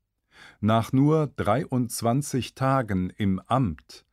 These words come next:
war Flynn im Februar zweitausendsiebzehn als Sicherheitsberater von U-S-Präsident Donald Trump zurückgetreten.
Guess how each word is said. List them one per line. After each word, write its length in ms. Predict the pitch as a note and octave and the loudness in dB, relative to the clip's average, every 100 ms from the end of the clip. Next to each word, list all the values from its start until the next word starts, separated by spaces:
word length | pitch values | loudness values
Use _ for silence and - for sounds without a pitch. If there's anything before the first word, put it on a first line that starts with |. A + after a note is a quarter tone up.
| _ _ _ | _ _ _
war 360 | - G2 G2+ F#2+ | -2 2 2 0
Flynn 540 | - A#2 A#2+ C3 D3+ - | -2 0 2 2 -2 -4
im 200 | - G3+ | -4 -4
Februar 1120 | - - C#3 A#2 - A#2 A2 G#2 G#2 G2+ G#2 | -4 0 0 0 -2 -2 2 2 4 2 -2
zweitausendsiebzehn 1900 | - F#2+ G2 G#2 G#2 F#2+ G2 F2 D#2 - A#2 A#2+ - - - B2 B2 B2+ C3+ - - - _ _ | -4 0 0 0 -2 0 0 -2 -2 -4 -2 -4 -10 -10 0 2 2 0 -4 -8 -20 -20 _ _
als 480 | A#2+ A2+ G2 - - | 0 0 0 -8 -10
Sicherheitsberater 1900 | G2+ F#2+ C#3+ - A#2 F#2 G2 F#2 - - G2 F#2 E2 F2 G2 - A2+ A2+ A2+ - _ | -6 -2 -2 0 -2 -2 -2 -2 -4 -8 -2 -2 0 0 0 0 0 0 -2 -8 _
von 480 | - A2 G#2 G#2 G#2+ - | -6 0 2 0 -2 -2
U-S-Präsident 1500 | A#2+ - - - - - G2+ G#2 A2 G#2 G#2 G#2 G2 - A2+ | -2 0 -2 -4 -8 -4 -2 0 0 -2 0 -2 -4 -4 -2
Donald 560 | G2 F#2+ F2 - - | 0 0 -2 -6 -16
Trump 520 | - G#2+ F#2+ G#2+ A#2 - _ _ _ | -4 0 2 0 -4 -14 _ _ _
zurückgetreten. 1500 | - B2 A2 G#2+ A2 - - G#2 - F#2+ F2+ D#2 - D2+ | -4 0 2 2 0 -6 -4 -4 -2 -2 -2 -2 -6 -8